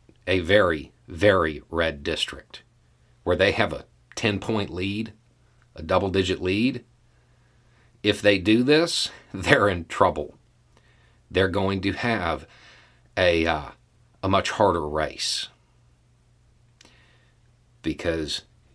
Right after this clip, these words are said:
they'll be upsetting voters who have already determined that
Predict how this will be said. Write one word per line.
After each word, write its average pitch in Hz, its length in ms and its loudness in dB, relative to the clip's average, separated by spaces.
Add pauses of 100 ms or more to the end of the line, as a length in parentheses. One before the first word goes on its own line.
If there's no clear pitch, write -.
(340)
they'll 87 140 2
be 85 140 -4
upsetting 95 540 0
voters 92 640 0 (340)
who 117 100 -2
have 101 340 0
already 113 680 2 (100)
determined 92 720 -2 (1500)
that 80 440 -2